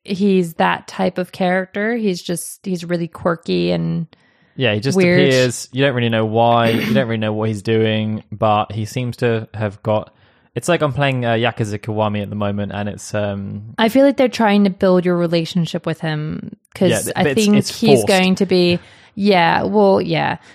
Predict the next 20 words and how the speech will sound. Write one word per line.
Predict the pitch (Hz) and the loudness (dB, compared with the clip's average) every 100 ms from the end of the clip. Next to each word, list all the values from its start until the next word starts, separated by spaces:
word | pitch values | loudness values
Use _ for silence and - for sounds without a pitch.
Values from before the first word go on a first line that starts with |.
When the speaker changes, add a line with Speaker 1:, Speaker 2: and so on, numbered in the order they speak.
| _ - | _ 0
Speaker 1:
but | 202 | 4
he's | 214 220 | 4 4
going | 226 208 202 | 2 2 2
to | 185 | 2
be | 190 185 185 180 - - _ | 2 4 4 2 0 -10 _
someone | - - 180 170 170 | -4 2 4 4 2
who | 175 190 160 | 4 2 2
you | 180 | -4
care | - - - 175 | -4 -4 0 0
about | 165 165 165 170 | 0 0 -2 -2
later, | 165 156 151 165 170 196 | -2 -2 -4 -6 -6 0
who | 175 165 165 160 160 _ _ _ _ _ | 2 2 2 0 -2 _ _ _ _ _
may | 185 180 170 170 170 165 165 165 - - _ _ _ - | 0 4 4 4 2 0 0 -4 -8 -14 _ _ _ -4
meet | 190 185 185 185 - | 0 4 2 2 -4
some | - 202 185 | -2 2 2
kind | 185 185 185 180 | 2 0 2 0
of | 170 | 0
demise, | 196 190 185 185 180 185 175 180 | 0 2 2 2 0 -2 -2 -2
maybe, | 185 180 175 180 - | 0 2 2 0 0
or, | 170 175 170 170 165 | 2 2 4 2 2